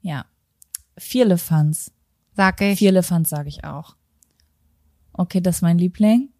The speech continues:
Speaker 1: Aber das ist auch ein Insider bei uns im Haus. Fräulein.
Speaker 2: Oh, das sag ich, das sagt meine Mutter, aber ich sag das eigentlich nur, indem ich meine Mutter rezitiere.
Speaker 1: Ich kenn, ich, also ich hab das nie benutzt, aber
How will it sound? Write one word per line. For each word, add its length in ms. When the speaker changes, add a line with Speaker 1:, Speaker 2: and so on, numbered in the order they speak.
Speaker 1:
Aber 220
das 120
ist 100
auch 80
ein 80
Insider 420
bei 120
uns 180
im 160
Haus. 320
Fräulein. 580
Speaker 2:
Oh, 220
das 240
sag 220
ich, 180
das 220
sagt 180
meine 240
Mutter, 380
aber 200
ich 120
sag 180
das 140
eigentlich 240
nur, 120
indem 200
ich 140
meine 200
Mutter 320
rezitiere. 720
Speaker 1:
Ich 340
kenn, 320
ich, 180
also 220
ich 120
hab 120
das 180
nie 180
benutzt, 640
aber 460